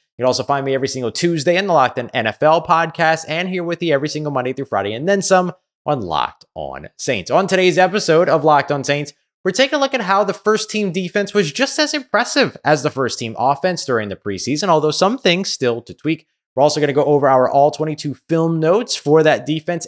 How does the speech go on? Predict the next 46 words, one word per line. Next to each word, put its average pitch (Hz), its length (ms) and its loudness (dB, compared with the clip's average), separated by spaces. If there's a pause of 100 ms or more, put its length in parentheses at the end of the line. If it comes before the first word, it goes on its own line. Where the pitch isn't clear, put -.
(120)
and 160 420 -2 (340)
for 131 80 2
the 127 140 2
offense 135 540 2
as 117 280 0
well, 113 220 0
because 101 240 -8
the 98 60 -10
Saints 110 260 -6
offense 131 460 0
is 113 160 -6
expanding 127 920 -2
and 104 120 -6
it's 101 140 -8
a 98 60 -8
really, 123 400 0
really 98 300 -4
good 80 300 -12
thing. 131 260 -2
But - 220 -6
first, - 520 2 (500)
welcome 151 520 0
back 139 420 -4
to 214 80 -8
the 196 100 -2
city 202 380 0
of 180 120 -2
New 208 160 2
Orleans, 190 540 0
Daryl 127 460 2
Williams. 226 480 2
This 131 100 -4
is 190 140 -6
a 202 80 0
really 180 260 0
cool 175 220 -2
story 165 360 2
for - 120 -8
the 104 100 -4
New 101 140 -4
Orleans 101 260 -4
Saints. 156 300 -4
Uh, 185 180 6
kind 120 380 -4
of, 80 120 -8
right? 120 220 2